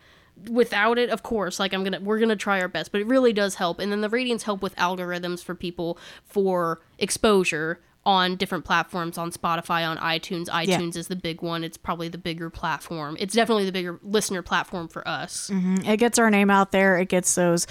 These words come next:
Speaker 2: organic listens, the new listeners. 'Cause, of course, when we started, s-, you know, from the ground up, it was family and friends, which one, you guys are still there and we still appreciate you. Don't get us wrong.
Speaker 1: Thanks.
Speaker 2: But,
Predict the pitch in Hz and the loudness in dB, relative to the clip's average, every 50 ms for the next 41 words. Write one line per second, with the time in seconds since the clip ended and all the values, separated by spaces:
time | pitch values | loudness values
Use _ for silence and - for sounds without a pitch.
0 | - - - - - - 185 180 175 180 170 160 165 170 - - 180 175 - - | -8 -14 -16 -6 -2 -2 -2 0 0 0 0 0 0 -2 -2 -2 -2 0 0 0
1 | 175 165 165 165 - 180 180 180 190 208 233 240 254 262 254 254 247 233 233 226 | -2 -2 -4 -4 -2 -2 -2 0 2 4 6 6 6 6 6 4 6 6 6 4
2 | - - 233 226 208 - - 220 220 202 - 262 254 240 226 - 220 214 202 196 | 4 4 4 2 2 2 2 2 0 2 2 2 2 4 4 2 2 2 2 2
3 | - - - 196 190 185 185 185 185 185 - - - - - _ - - - _ | 2 2 2 2 2 4 2 0 0 -2 -6 -12 -20 -20 -16 _ -6 -6 -6 _
4 | _ _ _ 220 208 208 202 190 190 - 220 208 202 202 196 202 220 214 202 202 | _ _ _ -4 0 0 2 0 0 2 0 2 2 2 2 2 4 4 4 4
5 | 196 180 190 196 190 180 - 190 147 185 185 175 - - 190 185 175 180 175 170 | 2 2 2 0 0 2 0 -2 -2 -2 -4 -4 -2 0 0 0 0 -2 -2 -4
6 | 170 175 - 180 170 165 170 165 - 180 175 - - 196 190 185 180 170 - _ | -4 -4 -2 -2 -2 -2 -2 -2 -4 -4 -4 -4 -4 -2 -2 -2 -2 -4 -8 _
7 | _ 185 170 - 196 190 190 185 185 180 175 170 180 175 - - 196 175 170 180 | _ -14 -14 -12 -10 -8 -2 2 2 2 2 0 -2 -4 -2 -2 -2 -2 0 0
8 | 175 170 170 165 175 175 170 170 - - 170 160 160 160 - 190 170 - - 185 | -2 0 0 -2 -2 -2 -4 -4 -4 -4 -4 -4 -4 -4 -4 -6 -6 -4 -4 -4
9 | 170 160 160 - 180 170 170 156 160 - - 156 156 151 - - 170 143 151 - | -4 -4 -2 -4 -4 -4 -2 -4 -4 -4 -6 -6 -6 -6 -4 -4 -4 -4 -4 -6
10 | - - - - - 233 233 226 214 208 220 202 196 185 185 180 - - | -8 -14 -16 -12 -8 -4 -2 0 2 4 6 6 6 6 4 2 0 -4